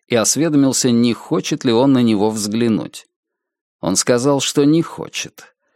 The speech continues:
Затем спросил Питера, как обстоит дело с заказом Holiday Inn. Питер ответил, что бельё сейчас как раз загружают, но остолоп из отеля, который за него отвечает, уже звонил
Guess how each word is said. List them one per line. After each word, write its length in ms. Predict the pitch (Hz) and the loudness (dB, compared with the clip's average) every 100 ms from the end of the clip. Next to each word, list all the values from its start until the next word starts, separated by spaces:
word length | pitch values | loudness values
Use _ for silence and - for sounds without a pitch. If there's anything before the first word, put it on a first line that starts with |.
| _ _ | _ _
Затем 380 | 85 104 110 143 | -4 -2 2 0
спросил 460 | - 123 123 139 127 | 0 0 0 0 0
Питера, 560 | - 131 135 123 117 101 - | 0 0 2 2 0 -4 -2
как 220 | 123 117 | -2 -2
обстоит 420 | - - 120 110 | -2 0 0 0
дело 280 | 120 117 113 | 0 0 0
с 40 | |
заказом 540 | 92 113 127 113 117 113 | -2 -2 0 0 -2 -2
Holiday 480 | 120 113 107 117 - | 0 0 0 -2 0
Inn. 380 | 156 123 - - _ _ _ _ _ _ - | 0 0 -4 -14 _ _ _ _ _ _ -4
Питер 280 | 151 185 185 | -2 0 0
ответил, 400 | 180 180 175 170 | 2 0 2 0
что 180 | - | 2
бельё 360 | 151 156 151 175 | 0 2 4 2
сейчас 360 | 160 - 160 - | 0 0 0 2
как 200 | 151 165 | -2 0
раз 180 | 160 | 0
загружают, 760 | 139 147 143 160 147 175 113 - - | 0 0 0 0 0 0 -2 -2 0
но 300 | 123 123 - | 2 2 0
остолоп 600 | 127 - 135 139 139 - | -2 0 0 0 0 -2
из 160 | 110 | 0
отеля, 460 | 120 117 143 120 101 | 0 0 0 2 0
который 400 | 101 110 135 117 | -2 -2 0 0
за 120 | 107 | 0
него 220 | 113 113 | 0 2
отвечает, 680 | 113 101 101 - 165 165 160 _ - - | 0 0 -6 -2 0 0 -2 _ -20 -8
уже 280 | 131 131 185 | -4 0 0
звонил 600 | 175 180 165 113 110 104 | 2 2 4 2 0 -2